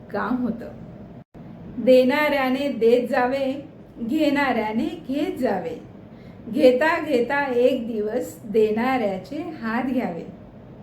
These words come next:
विंदा म्हणतात, "या ओळी मी लिहिल्या होत्या, त्या ओळी शब्दशः खऱ्या करणारा तू जन्माला आलास. तू लोकांना हसवून पैसे मिळवलेस आणि लोकांना हसत हसत परत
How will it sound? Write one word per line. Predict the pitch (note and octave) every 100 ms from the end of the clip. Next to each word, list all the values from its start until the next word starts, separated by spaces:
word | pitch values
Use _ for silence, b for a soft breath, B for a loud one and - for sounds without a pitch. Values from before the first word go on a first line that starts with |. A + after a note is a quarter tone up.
| - - - - - -
विंदा | A#3+ B3+ C4+
म्हणतात, | D#4 D4+ C#4+ C#4+ B3 D4 - G#3
"या | A#3 C4
ओळी | A#3+ A#3
मी | B3 C4 B3
लिहिल्या | A#3+ G#3 B3 D4
होत्या, | B3 C#4 C4+ A#3+ - - B B B -
त्या | C#4
ओळी | C4+ C4+ B3+ C#4
शब्दशः | D4 - B3 F#3 D4+ - B3+ D4+ - -
खऱ्या | A#3+ A3+ E4
करणारा | C#4 A3+ G#3 G#3+ D4+ - -
तू | B3 E4
जन्माला | D#4 C4+ A3+ F#3+ F3+
आलास. | F3 - F3 D3 D3+ - - - - - - B B B -
तू |
लोकांना | D4+ D4 C#4+ C#4 E4+
हसवून | F4 D#4+ D4 C#4+ C#4 -
पैसे | C4+ A#3 C#4+
मिळवलेस | B3 B3 C4+ D4 C#4 D4 - - - B B
आणि | A#3+ C4 D4
लोकांना | C#4 B3+ C4+ C4+ D4+ E4 D#4+
हसत | C4+ - F4 F#4+
हसत | D#4 B3+ A#3+ G3 -
परत | A3 A#3